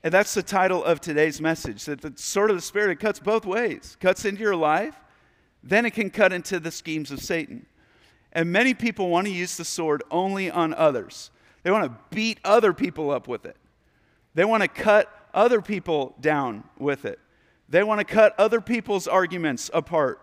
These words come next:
with it. "I'll use it to prove you wrong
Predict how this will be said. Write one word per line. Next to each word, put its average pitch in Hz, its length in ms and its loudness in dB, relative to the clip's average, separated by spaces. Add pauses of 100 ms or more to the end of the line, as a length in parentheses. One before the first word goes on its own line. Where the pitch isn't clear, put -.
with 147 240 -2
it. 113 140 -6 (1500)
"I'll 147 120 -4
use 190 220 -2
it 208 120 0
to 180 100 -4
prove 214 360 -2
you 214 160 0
wrong 233 440 0